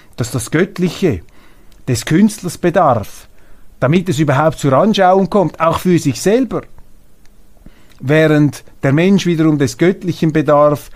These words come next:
weil das eigentlich in der Kunst das eigentliche Leben ist. Also er war so ein klassischer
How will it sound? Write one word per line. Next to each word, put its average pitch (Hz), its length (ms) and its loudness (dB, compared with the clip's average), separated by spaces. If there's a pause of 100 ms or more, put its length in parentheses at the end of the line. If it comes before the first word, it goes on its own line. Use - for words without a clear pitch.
(200)
weil 110 120 -4
das 156 240 -2
eigentlich 135 560 -2
in 175 180 2
der - 140 -2
Kunst 175 400 0
das 127 120 -4
eigentliche 123 600 -2
Leben 147 340 0
ist. 110 180 -4
Also 113 160 -4
er 117 60 -4
war 131 120 2
so 143 100 -4
ein 120 160 -2
klassischer 151 600 -6